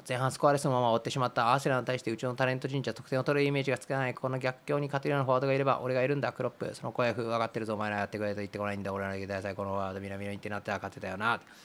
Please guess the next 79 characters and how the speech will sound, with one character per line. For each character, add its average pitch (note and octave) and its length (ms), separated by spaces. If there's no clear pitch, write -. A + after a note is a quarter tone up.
は - 80
い。 - 80
<laughs> A3+ 1200
あ A3+ 120
と A#3 60
今 G#3 140
日 - 20
で D#3+ 80
す C#3 100
ね、 A#2 320
え A2+ 40
ー G#2+ 40
と、 A#2 100
ま A2+ 140
だ G2 320
配 G2+ 140
信 G#2 120
は F#2 80
続 - 220
く - 20
ん G#2 40
で F#2+ 80
す - 80
け G#2+ 100
ど、 G#2 80
一 G2+ 220
万 C#3+ 140
円 D3+ 100
募 D3 80
金 A#2+ 180
も F#2 160
い G#2 80
た G#2+ 140
だ G#2+ 100
い G#2 60
て G#2+ 100
お G#2 80
り G#2 80
ま G#2+ 120
し - 80
た。 A2 80
あ A2 60
り A#2+ 80
が B2+ 100
と B2 140
う A2 40
ご A2+ 80
ざ C3 160
い D3 60
ま D#3+ 120
す。 A#2+ 280
概 A2 160
要 A2 100
欄 G#2 160
の G2 80
ね、 B2+ 120
個 A#2+ 120
人 G#2 140
ス F#2+ 80
ポ A2 140
ン G#2 60
サ G2+ 100
ー G2 60
の F#2+ 80
方 G#2 140
か G2+ 120
ら - 100
い - 40
た F#2+ 120
だ F#2 120
け F#2+ 140
る F#2+ 120
ん F2+ 100
で F2+ 100
す - 100
け G#2 120
れ F#2+ 100
ど G#2+ 80
も、 B2 280